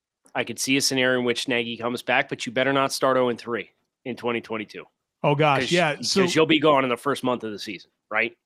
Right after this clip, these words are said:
Speaker 2: Yeah, if he's back in, in twenty twenty-two after a, a middling season, yeah, it's, "Okay, have we peaked with you? Is this as far as you can take us?"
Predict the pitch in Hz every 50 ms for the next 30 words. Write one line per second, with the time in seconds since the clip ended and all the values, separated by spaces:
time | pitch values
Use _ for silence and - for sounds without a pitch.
0 | _ _ _ _ _ _ _ _ _ _ _ _ _ _ _ - 175 175 165 156
1 | 160 156 - 202 247 214 151 123 - 190 190 202 208 202 - 196 180 170 165 156
2 | 143 131 123 - _ _ _ _ _ _ _ _ _ _ _ _ _ 156 151 -
3 | - 180 190 185 175 151 - 170 175 160 151 135 - - 180 170 156 151 143 131
4 | 131 - 151 147 147 - - 160 151 147 139 135 - - 143 139 139 143 147 160
5 | 170 165 160 151 139 127 - - 175 170 160 135 117 123 113 110 104 92 - _
6 | - - 165 165 143 120 117 131 151 156 - - - - - - - 147 160 156
7 | - 151 123 110 101 98 - _ - - - 160 160 139 135 151 151 - - 202
8 | 220 208 - - - - 190 196 190 175 202 208 208 202 180 156 131 165 147 -
9 | 147 127 - 175 180 190 190 170 - 196 170 180 165 - 190 196 190 - 202 208
10 | - - -